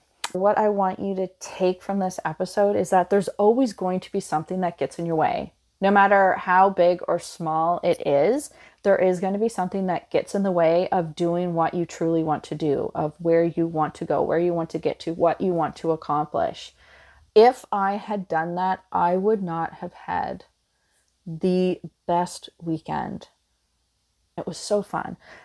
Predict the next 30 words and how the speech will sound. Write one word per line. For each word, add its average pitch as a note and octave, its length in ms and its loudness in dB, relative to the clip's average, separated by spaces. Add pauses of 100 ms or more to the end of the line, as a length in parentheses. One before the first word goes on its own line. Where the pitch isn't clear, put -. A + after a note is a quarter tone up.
I G3 120 0
ended G#3 240 4
up - 120 2
meeting F3+ 760 -2
a F3 80 -6
couple F#3 340 2
of E3 80 -2
people F#3 280 0
that - 160 0
were D#3+ 80 0
at F3 160 -2
the G3 120 0
event. F3 280 0
We F3+ 120 0
went F3 220 0
out, E3+ 300 2
um, E3 460 0 (840)
Saturday F3 480 4
night A#3+ 480 0 (520)
for F#3+ 140 -2
dinner G#3 420 6
and F3 200 0
hung F#3 200 -4
out, F3+ 220 2
and E3+ 180 -2
now D3+ 320 2
we're F#3 220 2
still E3+ 300 -2
connected. E3+ 840 0
So G#3 540 6